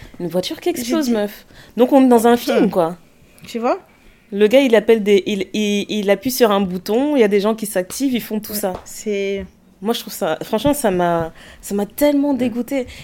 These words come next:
Speaker 1: Et en fait, j'arrive pas à comprendre qu'est-ce qu'il faut, qu'est-ce qui peut arriver de plus pour que les gens comprennent qu'il faut se détacher du star system et qu'il
Speaker 2: Mais
Speaker 1: faut
Speaker 2: tu
Speaker 1: laisser
Speaker 2: sais,
Speaker 1: ce
Speaker 2: là,
Speaker 1: truc
Speaker 2: il est en
Speaker 1: mourir.
Speaker 2: train de
Speaker 1: Parce que ça, ça continue, mais on, ouais, lui, il est en train de chuter, ouais,
Speaker 2: Non,
Speaker 1: j'ai
Speaker 2: non, non,
Speaker 1: compris.
Speaker 2: c'est pas
Speaker 1: <laughs> Il est
Speaker 2: qu'il,
Speaker 1: bien en
Speaker 2: ouais,
Speaker 1: train de
Speaker 2: mais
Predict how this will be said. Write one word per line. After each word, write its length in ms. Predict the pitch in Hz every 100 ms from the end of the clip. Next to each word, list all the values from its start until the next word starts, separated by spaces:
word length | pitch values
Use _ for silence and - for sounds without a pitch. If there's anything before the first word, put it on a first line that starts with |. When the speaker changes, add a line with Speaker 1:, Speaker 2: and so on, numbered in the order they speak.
| -
Speaker 1:
Et 80 | 214
en 80 |
fait, 220 | 220 370 - - - - -
j'arrive 320 | 226 240 -
pas 140 | 330
à 40 | 320
comprendre 440 | 254 - 294 294
qu'est-ce 220 | 294 294 -
qu'il 140 | 240
faut, 340 | - 254 311 - _ _ _ _ _ _ _ _ _ - -
qu'est-ce 220 | 302 294
qui 120 | 262
peut 180 | 247 277
arriver 540 | 254 226 214 233 247 - - - -
de 140 | 175 208
plus 440 | 208 - 262 285
pour 160 | - 214
que 100 | 220
les 140 | 208
gens 180 | 202 233
comprennent 380 | 233 196 240 233
qu'il 140 | -
faut 120 | - 196
se 120 | 160
détacher 420 | 185 190 190 220
du 140 | 185
star 280 | 175 - 196
system 440 | - 185 - 226 202
et 40 | 180
qu'il 160 | -
Speaker 2:
Mais 60 | 220
Speaker 1:
faut 60 | 190
Speaker 2:
tu 60 |
Speaker 1:
laisser 200 | 190 262
Speaker 2:
sais, 60 | 294
Speaker 1:
ce 40 |
Speaker 2:
là, 80 | 269
Speaker 1:
truc 100 | 254
Speaker 2:
il 60 | 226
est 40 |
en 40 | 214
Speaker 1:
mourir. 140 | 170 165
Speaker 2:
train 120 | 226
de 200 | 220 233 - - 214
Speaker 1:
Parce 160 | 208
que 120 | -
ça, 140 | 226 349
ça 160 | 285
continue, 560 | 247 233 226 226 285 370
mais 140 | 247 214
on, 140 | 208 208 - - - - -
ouais, 120 | 254 240
lui, 140 | 269
il 60 | 220
est 40 |
en 100 | 185
train 160 | - 185
de 60 |
chuter, 360 | - 208 240 214
ouais, 140 | 190
Speaker 2:
Non, 20 | 233
Speaker 1:
j'ai 60 | 285
Speaker 2:
non, 60 | 381
non, 60 |
Speaker 1:
compris. 140 | 415 -
Speaker 2:
c'est 100 | 311
pas 100 | -
Speaker 1:
<laughs> 60 |
Il 80 | 220
est 60 | 202
Speaker 2:
qu'il, 120 | 196
Speaker 1:
bien 160 | 190 233
en 40 |
Speaker 2:
ouais, 40 | 311
Speaker 1:
train 40 |
de 40 |
Speaker 2:
mais 60 | 349